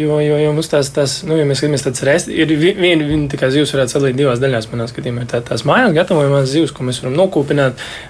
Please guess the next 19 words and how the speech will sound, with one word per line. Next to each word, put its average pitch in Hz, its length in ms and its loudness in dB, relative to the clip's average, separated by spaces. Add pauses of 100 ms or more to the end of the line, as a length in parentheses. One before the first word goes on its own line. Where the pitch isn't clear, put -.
veselu 135 420 0
zivu 143 220 2
un 180 100 4
ēst, 165 320 -2
eh, 151 160 -2 (240)
un, 147 220 -2 (100)
un 147 240 -2
viss, 190 240 0
un 147 160 2
otrs 160 160 -4
ir 143 140 2
restorānā. 131 500 -4
Restorānā 135 400 0
skaidrs, 147 400 0
ka 123 140 -2
zivi 135 180 0
nevar 131 160 0
pasniegt 120 400 -8
rasakā. - 320 -10